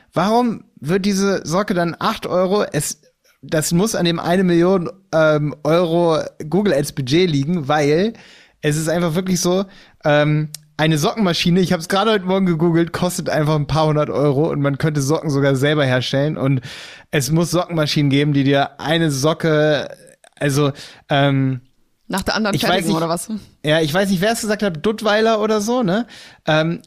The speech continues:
Speaker 1: aber die haben gesagt, im, im einundzwanzigsten Jahrhundert wird der Aufwand, irgendwas zu fertigen, irgendwie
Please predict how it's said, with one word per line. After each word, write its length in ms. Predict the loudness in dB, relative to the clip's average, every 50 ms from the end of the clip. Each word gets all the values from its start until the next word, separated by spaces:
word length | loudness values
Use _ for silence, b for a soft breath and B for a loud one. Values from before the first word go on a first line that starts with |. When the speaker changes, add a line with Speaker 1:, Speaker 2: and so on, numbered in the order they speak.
| _
Speaker 1:
aber 200 | -4 -2 -2 0 0
die 120 | 0 0
haben 120 | 0 0 0
gesagt, 420 | 0 0 -2 -2 -4 -6 -12 -12 -8
im, 360 | -4 -2 0 -2 -2 -4 -6
im 200 | -8 -8 -6 -6
einundzwanzigsten 560 | -4 -2 -2 0 0 0 0 -2 -2 0 0
Jahrhundert 540 | 0 0 2 2 2 2 2 2 0 -2 -6 -10
wird 220 | -6 -4 -2 -2
der 140 | -2 -2 0
Aufwand, 360 | 0 -2 0 0 0 -2 0
irgendwas 280 | 0 -2 0 -2 -2 -4
zu 80 | -6 -6
fertigen, 400 | -2 -2 -2 0 0 0 -2 -2
irgendwie 440 | -2 -2 -2 0 0 0 0 0